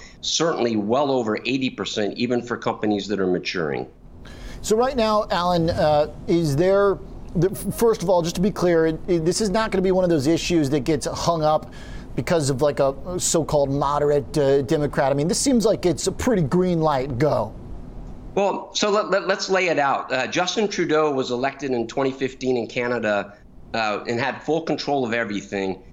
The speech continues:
Speaker 2: Yeah.
Speaker 1: And it took three years to legalize. We,
Speaker 2: Mm.
Speaker 1: we already have all these state legal operations with, uh, literally billions of dollars of taxes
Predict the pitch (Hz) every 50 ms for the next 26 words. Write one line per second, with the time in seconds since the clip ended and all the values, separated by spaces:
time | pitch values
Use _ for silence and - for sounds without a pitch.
0 | - - 139 147 151 147 - - 165 160 - - - - - 151 151 147 143 135
1 | 127 120 113 107 - - - - 107 104 110 113 110 107 101 95 92 90 85 80
2 | 76 - 139 160 147 131 107 - 139 151 131 180 208 226 190 185 175 180 175 175
3 | 151 156 160 156 147 131 - - - - - - 139 151 160 160 - 120 127 139
4 | 151 143 135 156 156 151 147 151 - - - - - - - 123 131 - - 139
5 | 135 135 143 135 - 151 147 135 - 120 107 107 - - - - - 120 113 107
6 | - 170 185 180 185 170 143 104 123 123 127 131 143 143 151 147 131 127 110 -
7 | 117 107 113 123 127 120 - 113 - - - 90 95 104 - - - 110 104 -
8 | -